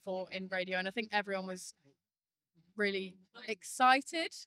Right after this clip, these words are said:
about what he was saying because it's just, like, all new and shiny.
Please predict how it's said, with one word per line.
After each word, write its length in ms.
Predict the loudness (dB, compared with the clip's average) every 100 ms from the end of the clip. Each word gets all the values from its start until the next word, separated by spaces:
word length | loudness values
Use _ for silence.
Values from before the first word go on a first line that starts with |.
| _ 0
about 300 | 6 6 6
what 160 | 0
he 60 | -2
was 120 | -2
saying 260 | 2 2 2
because 600 | -2 0 -2 -4 -10 -16 _ _ _ _ _ _ -4
it's 220 | -4 -4
just, 180 | -6 -2
like, 160 | -2 0
all 160 | 2
new 220 | 6 6 4
and 140 | 0
shiny. 600 | 2 4 4 2 0 -6